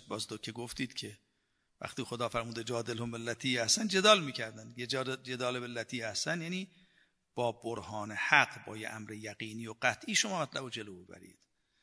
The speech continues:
پس جدال به معنی اخذ به مسلمات طرف در مقابل یقینیات و اینا نیست. بنابراین دیگه نمیشه بگید حکمت همون برهان است. نه،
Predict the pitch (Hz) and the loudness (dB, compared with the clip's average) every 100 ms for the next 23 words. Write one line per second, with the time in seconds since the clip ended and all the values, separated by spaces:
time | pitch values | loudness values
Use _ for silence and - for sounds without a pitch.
0 | _ _ _ - 120 - - 143 139 175 | _ _ _ -2 4 4 6 6 8 10
1 | 196 202 175 139 131 120 117 117 117 - | 10 10 6 -2 0 0 0 -2 -2 -2
2 | - 110 107 - 107 107 107 104 - 104 | -2 -2 2 2 2 -6 -8 -10 -10 -8
3 | 110 110 - 110 104 104 110 107 104 107 | -6 -6 -8 -8 -8 -8 -10 -8 -8 -8
4 | 107 101 110 101 101 101 101 - 107 98 | -8 -8 -10 -10 -10 -12 -12 -12 -14 -12
5 | 123 160 202 220 147 90 - - - _ | -6 -4 -2 -2 -4 -8 -14 -14 -16 _
6 | _ _ _ _ _ _ - _ 127 135 | _ _ _ _ _ _ -20 _ 0 4
7 | 143 202 180 190 208 156 147 127 131 - | 4 2 2 2 4 6 4 4 -2 -4
8 | - 123 - - 127 123 104 - - - | -4 0 4 4 4 2 2 -4 -10 -12
9 | _ _ _ _ _ - 131 135 127 113 | _ _ _ _ _ 2 4 6 2 -2
10 | 107 98 104 95 90 - - - 165 95 | -4 -4 -6 -8 -12 -10 -8 0 0 0
11 | - | -6